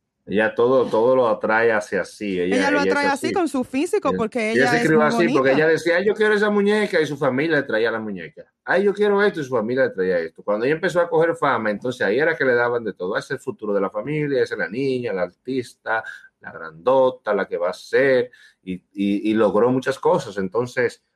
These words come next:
Speaker 1: siguió siendo la consentida. Hicieron de su familia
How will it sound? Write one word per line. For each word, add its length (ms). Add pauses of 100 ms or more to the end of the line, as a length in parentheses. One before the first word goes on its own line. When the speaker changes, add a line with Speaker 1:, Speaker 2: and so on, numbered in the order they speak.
Speaker 1:
siguió 320
siendo 260
la 100
consentida. 800 (840)
Hicieron 600
de 100
su 160
familia 640